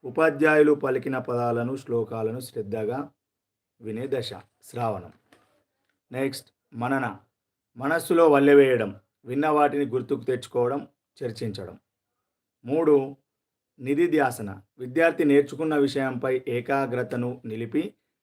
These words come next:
ధ్యానంలోకి పోయి సత్యవంతమైన జ్ఞానాన్ని సాక్షాత్-, సాక్షాత్కరింపజేసుకుంటాడు. ఈ దశలోనే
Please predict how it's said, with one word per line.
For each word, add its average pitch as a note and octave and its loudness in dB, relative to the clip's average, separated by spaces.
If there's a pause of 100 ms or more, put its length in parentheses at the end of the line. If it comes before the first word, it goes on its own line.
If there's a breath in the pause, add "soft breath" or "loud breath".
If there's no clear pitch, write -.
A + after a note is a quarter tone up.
(140)
ధ్యానంలోకి C3 -4
పోయి B2+ 0
సత్యవంతమైన C3+ -4
జ్ఞానాన్ని A2+ -4
సాక్షాత్-, B2 -12
సాక్షాత్కరింపజేసుకుంటాడు. A#2+ -4 (680)
ఈ D#3 0
దశలోనే E3 2